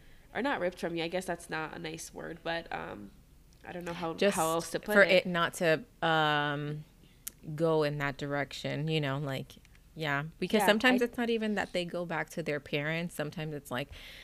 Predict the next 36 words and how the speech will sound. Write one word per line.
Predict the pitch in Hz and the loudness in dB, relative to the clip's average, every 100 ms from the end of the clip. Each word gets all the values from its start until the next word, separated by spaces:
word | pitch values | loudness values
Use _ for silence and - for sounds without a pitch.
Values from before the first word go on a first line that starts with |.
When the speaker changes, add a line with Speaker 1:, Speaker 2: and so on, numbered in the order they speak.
| - | -10
Speaker 2:
you | 180 | -2
know, | 160 143 | 0 0
a | |
grandparent | - 143 143 156 147 143 | 0 -2 0 -2 -2 -4
steps | - 143 - | -4 -6 -4
in, | 147 151 147 | -6 -4 -4
or | 147 143 | -6 -6
an | 143 - | -6 -6
aunt | 147 147 147 | -4 -4 -4
or | 143 | -4
an | |
uncle, | 131 135 - 131 143 151 147 | -4 -6 -4 -4 -2 -4 -8
and | 143 143 151 | -8 -8 -10
so | - 139 135 - | -8 -6 -6 -8
to | 139 - - | -12 -14 -8
be | 143 | -6
with | 139 139 - | -4 -6 -8
the | |
bio | 151 143 139 143 | -8 -6 -4 -6
family. | - 151 147 147 160 180 - | -8 -10 -8 -8 -10 -12 -14
Yeah. | 160 - - | -12 -10 -6
Speaker 1:
Yeah. | 220 190 - | -2 0 -2
So | - - 196 196 - | -6 -4 -2 -2 -6
again, | 226 220 175 185 | -4 -4 -4 -8
just | 202 190 - | -6 -6 -4
if | 196 - | -8 -4
that's | 185 190 | -4 -4
their | - 208 | -4 -2
journey | 185 185 190 | -2 -4 -4
that | 170 - - | -6 -8 -8
you | 170 180 | -4 -2
are | 196 214 | -2 -4
on, | - 214 214 220 | -4 -6 -4 -4
I | - 170 | -4 -6
think | 170 170 165 170 | -6 -6 -6 -6
that | 160 | -8